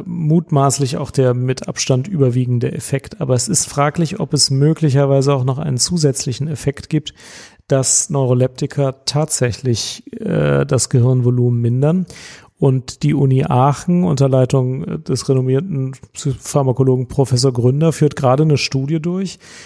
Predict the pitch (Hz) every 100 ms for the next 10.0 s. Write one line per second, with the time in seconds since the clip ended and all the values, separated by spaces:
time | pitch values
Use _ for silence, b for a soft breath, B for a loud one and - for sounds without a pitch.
0 | B - 139 139 151 156 - 156 143 139
1 | 143 131 139 - 127 139 147 143 135 123
2 | - 135 135 151 156 156 190 143 135 135
3 | 139 - 143 - 143 127 123 131 151 147
4 | 139 147 143 127 139 135 131 B B B
5 | B 143 131 127 127 - 143 190 160 127
6 | 131 - - 151 165 143 131 135 135 131
7 | 123 131 135 - 131 - 127 123 139 135
8 | 127 147 147 117 135 147 120 127 120 127
9 | 127 120 131 143 156 160 - 165 190 208